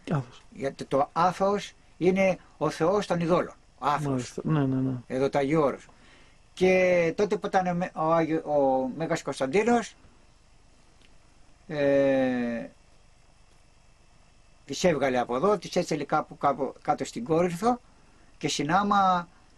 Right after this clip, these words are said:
Speaker 2: και συνάμα το Άγιο Όρος έγινε περιβόλη της Παναγίας, εννοεί περιβόλη των ψυχών. Για να
Speaker 1: Μάλιστα,
Speaker 2: μένουν
Speaker 1: ναι,
Speaker 2: μοναχοί.
Speaker 1: σωτηρίας.
Speaker 2: Αυτό εννοεί περιβόλη της Παναγίας, όχι τα δέντρα,
Speaker 1: Ναι.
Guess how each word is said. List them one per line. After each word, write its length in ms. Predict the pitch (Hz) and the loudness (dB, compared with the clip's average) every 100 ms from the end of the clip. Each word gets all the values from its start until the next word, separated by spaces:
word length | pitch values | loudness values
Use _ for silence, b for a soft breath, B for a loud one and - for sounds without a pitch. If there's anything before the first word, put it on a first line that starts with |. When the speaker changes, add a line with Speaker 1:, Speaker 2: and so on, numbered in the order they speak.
| - | -14
Speaker 2:
και 80 | 131 | -10
συνάμα 800 | - 165 175 175 170 160 147 - _ | -4 0 2 4 4 4 2 -4 _
το 80 | - | -2
Άγιο 220 | 165 143 | 0 2
Όρος 340 | 170 185 165 - b b | 2 2 -2 -10 b b
έγινε 280 | - 165 175 | -2 2 2
περιβόλη 380 | 147 147 139 190 | 2 0 2 0
της 160 | 185 - | -2 -2
Παναγίας, 720 | 180 165 160 196 208 196 - b | -2 0 0 0 0 -2 -8 b
εννοεί 540 | - 151 151 170 196 175 | -6 0 2 4 4 2
περιβόλη 380 | 156 143 151 185 | -2 0 0 0
των 120 | 151 | -4
ψυχών. 400 | - 190 - - - - - | -4 -2 0 -2 -8 -20 -4
Για 100 | 175 | 2
να 60 | 156 | 2
Speaker 1:
Μάλιστα, 200 | 139 165 | 4 2
Speaker 2:
μένουν 160 | 190 | 2
Speaker 1:
ναι, 60 | - | 4
Speaker 2:
μοναχοί. 240 | - - | 2 2
Speaker 1:
σωτηρίας. 600 | 143 147 156 143 120 - - | 0 2 2 2 0 -6 -16
Speaker 2:
Αυτό 260 | - 135 175 | -10 -4 0
εννοεί 280 | 151 139 127 | 0 2 0
περιβόλη 420 | - 123 127 180 | 0 -2 0 0
της 160 | 170 - | -2 -4
Παναγίας, 600 | 160 143 139 185 180 - b | -2 0 0 0 0 -6 b
όχι 500 | - 208 214 202 180 - - - - - _ - | -2 -2 2 2 2 -2 -20 -20 -20 -20 _ -4
τα 140 | 147 | -2
δέντρα, 480 | 135 143 123 180 180 - | 2 0 2 0 -2 -4
Speaker 1:
Ναι. 200 | 170 147 | -2 -2